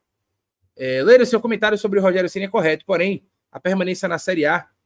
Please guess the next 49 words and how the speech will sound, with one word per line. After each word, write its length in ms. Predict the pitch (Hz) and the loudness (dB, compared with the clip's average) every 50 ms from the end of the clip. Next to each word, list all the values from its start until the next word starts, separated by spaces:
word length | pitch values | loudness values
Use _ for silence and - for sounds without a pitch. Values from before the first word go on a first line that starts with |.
| - - _ _ _ | -20 -20 _ _ _
é, 120 | _ 131 147 | _ -8 -8
o 60 | 135 | -4
principal 280 | 139 185 185 190 202 202 | -4 -4 0 2 0 0
responsável 340 | 202 196 196 160 175 175 | 0 -2 -2 -4 -4 -2
foi 120 | 175 202 196 | 0 -2 -2
o 40 | 196 | 0
Fortaleza, 500 | - 185 - - - 185 156 160 165 - | -2 -4 -2 -2 -2 -2 -2 -4 -4 -8
que 100 | - 185 | -10 -10
venceu 280 | 170 160 143 - 175 | -10 -8 -6 -6 -6
o 20 | 165 | -6
Santos 240 | - 160 160 - | -6 -10 -12 -10
na 140 | 190 202 202 | -6 -6 -6
Vila." 280 | 156 135 127 127 127 - | -6 -4 -6 -6 -6 -6
É, 240 | 165 175 170 175 170 | -2 0 0 0 0
Paulo, 380 | 170 - 123 117 120 123 127 127 | 0 -2 -4 -4 -2 -4 -4 -6
é, 80 | 127 | -6
só 120 | 123 - 135 | -8 -10 -12
tem 120 | - 180 | -10 -10
uma 80 | 202 208 | -10 -10
questão 280 | - 277 - - 254 277 | -10 -12 -8 -6 -4 -4
aí. 220 | 247 165 127 - _ _ _ _ _ _ _ _ _ _ _ - | -4 -4 -6 -10 _ _ _ _ _ _ _ _ _ _ _ -6
É, 180 | 131 127 127 | -4 -4 -4
a 100 | 127 131 | -4 -6
gente 160 | 127 165 175 | -8 -8 -6
chegou 200 | - - 185 180 | -4 -2 -2 0
na 60 | 185 185 | 0 0
última 180 | 185 185 190 | -2 -2 -4
rodada 320 | 170 170 139 165 175 175 160 | -4 -2 -2 0 0 0 0
vivo, 420 | 139 131 151 190 208 196 240 - _ _ _ _ _ _ _ _ _ _ _ _ _ _ | -2 -4 -6 -6 -6 -6 -8 -14 _ _ _ _ _ _ _ _ _ _ _ _ _ _
né, 240 | - 131 135 147 165 - _ | -14 -12 -10 -10 -10 -10 _
porque 400 | 190 180 - _ - 147 151 170 | -18 -18 -16 _ -6 -4 -2 -2
o 120 | 185 190 | -2 0
Rogério 340 | 185 180 165 165 175 170 160 | 0 0 0 0 -2 -2 -4
Ceni 180 | - - 165 175 | -8 -12 -14 -12
conseguiu 420 | - 196 190 214 - 139 151 180 | -12 -12 -12 -12 -14 -10 -8 -6
reverter 340 | 185 202 196 185 - - 180 | -6 -4 -6 -6 -8 -8 -12
uma 60 | 180 | -12
situação 360 | - _ 190 165 - - 170 | -10 _ -8 -8 -8 -8 -14
complicada. 480 | - _ 233 233 233 - 127 120 120 - _ _ _ _ _ _ _ _ _ _ _ _ | -16 _ -12 -8 -4 -4 -4 -4 -6 -10 _ _ _ _ _ _ _ _ _ _ _ _
E, 480 | 160 160 170 180 190 208 226 - - _ | -4 -2 0 0 0 -2 -2 -4 -8 _
e 120 | 165 160 151 | -4 -4 -4
se 500 | 156 - - - - - - - - 233 | -4 -10 -12 -12 -14 -12 -12 -4 -2 0
a 40 | |
gente 160 | 247 240 233 226 | 0 0 -2 -4
não 100 | 233 226 | -6 -6
tivesse 280 | 233 196 196 190 - | -4 -6 -6 -6 -6
vencido 280 | 185 170 156 - 165 165 | -8 -8 -8 -8 -6 -6
o 20 | 156 | -6
Atlético 420 | 151 - 147 143 143 - _ | -4 -4 -4 -4 -4 -6 _